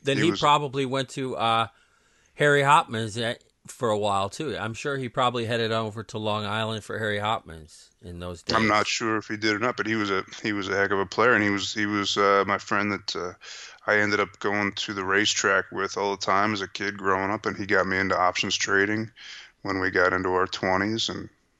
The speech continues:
Speaker 2: when I came back from California, and I still speak with him to this day. He's, he's still, uh, he's still trading on, uh,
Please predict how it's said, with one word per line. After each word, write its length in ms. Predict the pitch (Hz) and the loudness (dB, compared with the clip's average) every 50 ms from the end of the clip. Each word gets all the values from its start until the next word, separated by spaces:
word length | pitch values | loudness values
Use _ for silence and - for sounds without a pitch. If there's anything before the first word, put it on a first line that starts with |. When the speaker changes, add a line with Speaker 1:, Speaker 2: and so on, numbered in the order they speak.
| _ | _
Speaker 2:
when 100 | - 95 | -10 -8
I 60 | 92 | -8
came 220 | - - - 98 92 | -6 -4 -2 0 2
back 160 | 92 92 92 | 2 2 2
from 140 | - 104 92 | 0 -4 -4
California, 680 | - - 95 95 92 90 - - 104 101 104 113 127 | 0 2 4 4 4 2 0 0 0 2 2 2 0
and 100 | 120 104 | 0 -2
I 40 | - | -2
still 260 | - - - - 101 | -2 -2 0 0 0
speak 340 | 95 - - - 107 104 - | -2 -2 -2 -2 -4 -2 -2
with 120 | - 104 101 | -2 0 2
him 60 | 101 | 2
to 60 | 104 | 2
this 120 | 101 95 - | 2 0 0
day. 300 | - - 101 113 131 127 | -2 -2 0 0 2 2
He's, 240 | 113 101 95 - - - - - - - - - - - - - | 2 0 -2 -4 -4 -8 -12 -12 -10 -10 -12 -12 -14 -18 -8 -2
he's 180 | - 107 98 | 0 2 4
still, 380 | - - - - 107 104 104 104 | 4 4 4 6 6 6 6 6
uh, 240 | 101 101 101 104 104 - - _ - _ _ _ _ _ _ _ _ _ _ - - - | 6 6 6 4 2 0 -6 _ -20 _ _ _ _ _ _ _ _ _ _ -20 -12 -8
he's 140 | 110 104 | -2 -2
still 220 | - - - 107 98 | -2 0 0 -2 -2
trading 420 | - - 113 104 104 107 107 107 | 0 4 6 6 6 6 6 4
on, 220 | 107 104 104 104 104 | 4 2 2 2 2
uh, 300 | 101 101 101 104 101 | 2 2 2 0 0